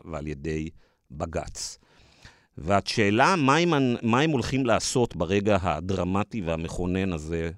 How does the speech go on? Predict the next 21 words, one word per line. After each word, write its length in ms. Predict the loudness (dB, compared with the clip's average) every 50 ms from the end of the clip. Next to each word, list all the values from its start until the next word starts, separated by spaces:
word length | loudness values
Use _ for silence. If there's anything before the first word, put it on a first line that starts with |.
| -12 -14 -10
אולי 300 | -6 -4 -2 0 0 0
הרגע 260 | 0 0 -2 -2 -2
החשוב 380 | -4 -4 -6 -8 -8 -8 -6 -6
ביותר, 500 | -6 -6 -6 -8 -6 -6 -6 -6 -6 -8 -12 _ -12
אה, 60 | -12 -12 -12 -12
שהתרחש 760 | -12 -12 -14 -14 -14 -14 -16 -10 -8 -6 -6 -6 -8 -12 -16 -18 -20 -20 -20 -20 -20 -20 _ -10
מאז 280 | -8 -6 -6 -6 -6 -6
שקמה 380 | -6 -6 -4 -4 -4 -4 -4
המדינה, 500 | -4 -4 -4 -4 -4 -4 -2 -2 -2 -4
תלויה 600 | -4 -6 -4 -4 -2 0 0 2 2 0 0 -2 -4 -6
בכמה 360 | -10 -10 -10 -8 -6 -6 -6
אנשים 360 | -6 -8 -8 -10 -10 -10 -8
יהיו 220 | -8 -10 -10 -10 -10
ברחובות. 920 | -10 -12 -12 -12 -14 -16 -14 -12 -12 -12 -12 -14 -18 -18 -20 _ -20 -20 -20 -20 -20 -20 -20 -20 -20 _ -8
כי 140 | -4 -2 0
אם 100 | 2 6
לא 200 | 8 8 8 6
תהיה 200 | 4 2 2 2
התנגדות 720 | 2 2 0 0 -2 -2 -4 -6 -6 -2 -2 -2 -2 -4 -4 -4
אזרחית 600 | -4 -4 -4 -6 -6 -6 -4 -2 -2 -2 -4 -4 -6
אדירה, 540 | -6 -6 -4 -4 -4 -2 -2 -2 -2 -2